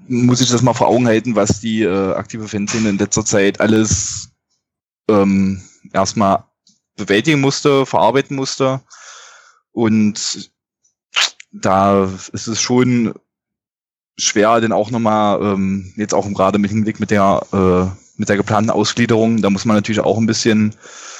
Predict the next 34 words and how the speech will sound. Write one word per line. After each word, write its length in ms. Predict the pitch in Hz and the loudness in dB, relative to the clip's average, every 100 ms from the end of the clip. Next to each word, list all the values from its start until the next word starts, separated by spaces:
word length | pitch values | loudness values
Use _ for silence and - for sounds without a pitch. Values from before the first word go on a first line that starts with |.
| - _ | -20 _
ähm, 560 | - 104 98 101 64 - _ - _ _ _ _ _ _ _ _ - | 0 2 2 0 -2 -10 _ -20 _ _ _ _ _ _ _ _ -4
Energie 400 | 110 107 110 131 | 0 0 0 2
reinstecken, 580 | 117 117 - 120 123 113 | 2 2 0 0 0 0
um 160 | 104 | 0
eben 200 | 101 107 | 2 0
zum 120 | 98 | 2
Beispiel 220 | 107 98 104 | 0 0 0
so 60 | |
eine 100 | 104 | 2
Infoveranstaltung 840 | 98 110 120 107 107 - 104 113 | 2 0 0 2 2 0 0 0
zu 100 | 110 | -2
machen 380 | 110 101 113 110 | 0 2 2 0
oder 260 | 95 95 98 | 0 0 0
sich 180 | 98 98 | -2 -2
eben 120 | 104 | 0
da 80 | 90 | 0
auch 100 | 98 | 0
vorzubereiten 800 | 101 101 131 113 107 104 104 110 | -2 -2 -2 0 0 0 0 0
und, 360 | 92 92 - | 2 0 -2
ähm, 460 | 76 95 92 90 90 - _ _ _ _ _ _ - - - - | -2 0 2 0 -4 -10 _ _ _ _ _ _ -20 -20 -20 -8
auch 140 | - 92 | -4 -4
das 460 | 92 98 - - | -4 -4 -2 -2
eben 180 | 95 104 | 0 2
seine, 380 | 101 101 104 104 | 2 4 4 2
seine 200 | 101 101 | 2 2
Meinung 360 | 95 95 123 123 | 2 0 -2 -6
zu 340 | - 113 110 | -8 -8 -8
kommunizieren. 800 | - 113 113 104 - 120 127 127 - - - - - - - _ | -6 -2 -2 -2 0 0 0 -6 -16 -20 -20 -20 -20 -20 -20 _
Und, 500 | 110 101 104 101 - | -2 2 2 0 0
ähm, 320 | 98 95 95 | 2 2 0
da 140 | 90 90 | 0 -4
fällt's 320 | - 104 101 | 0 -2 0
ihm 120 | 113 | 0
auch 480 | 95 107 107 - - | 2 2 0 -6 -12